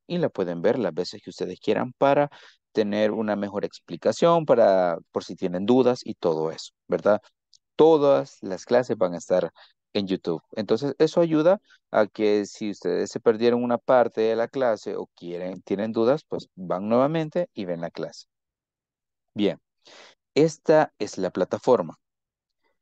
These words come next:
Acá tenemos el, dice, in-, eh, principiante módulo uno. Si se dan cuenta, acá dice curso, que esto es lo principal.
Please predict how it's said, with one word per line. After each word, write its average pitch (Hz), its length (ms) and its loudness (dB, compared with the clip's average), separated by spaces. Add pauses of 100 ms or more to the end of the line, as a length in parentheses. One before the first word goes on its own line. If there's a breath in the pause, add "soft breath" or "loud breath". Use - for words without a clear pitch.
(440)
Acá 147 380 2 (640)
tenemos 117 680 2 (800)
el, 110 440 -2
dice, 110 340 -2
in-, 120 340 -2
eh, 110 200 -4
principiante 139 680 -4
módulo 107 720 -2
uno. 98 340 -6 (260 soft breath)
Si - 200 -10
se 165 160 -2
dan 180 200 0
cuenta, 127 560 -2 (120)
acá 110 560 -4
dice 95 540 -12 (120)
curso, 104 640 -4 (360 soft breath)
que 92 300 -6
esto 104 420 -2
es 123 280 -4
lo 98 240 -8
principal. 101 680 -2